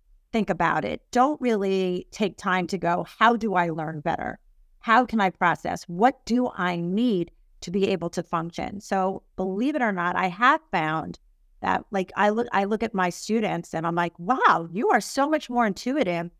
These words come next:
than, than the kid over there that's just, you know, going through life and not really figuring it out." So I know that sounds a little bit Pollyanna-ish, but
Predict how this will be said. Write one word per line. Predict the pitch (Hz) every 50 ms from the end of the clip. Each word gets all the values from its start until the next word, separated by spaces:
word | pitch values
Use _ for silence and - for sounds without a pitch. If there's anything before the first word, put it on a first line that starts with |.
| _ _ _ _ _ _ _ -
than, | - 180 175 226 226 220 220 220 220 226 - _ _ _ _ - -
than | 202 196 220 214
the | 208
kid | 202 - - 277 247
over | 254 240 214 226
there | 208 226 226 226 214 220 214
that's | 208 202 202 - -
just, | - - 214 - - _ - -
you | 160
know, | - 254 220 214 - _ _ _ _ _ _ _ _ _ _ _ - _ _ _ _ _ _ _ -
going | - 240 247 247 240
through | 226 247 233 226
life | 226 220 220 220 214 -
and | - 202
not | 202 208 214 208 -
really | 208 208 208 196 202 196 185 185 180 - _ _ _ _ _ _ -
figuring | 226 220 196 220 214 196 180
it | 180 180
out." | 170 165 180 - - - _ _ _ _
So | - - - 208 202 196 190 190 190 190 190 - _ _ -
I | - 220
know | 214 226 247 254
that | 247 262 240 -
sounds | - 254 220 220 202 202
a |
little | 196 196 202 196 208 202
bit | 180 196 190 -
Pollyanna-ish, | - 202 190 180 185 180 180 185 190 214 240 - - 320 311 - -
but | - - 190 180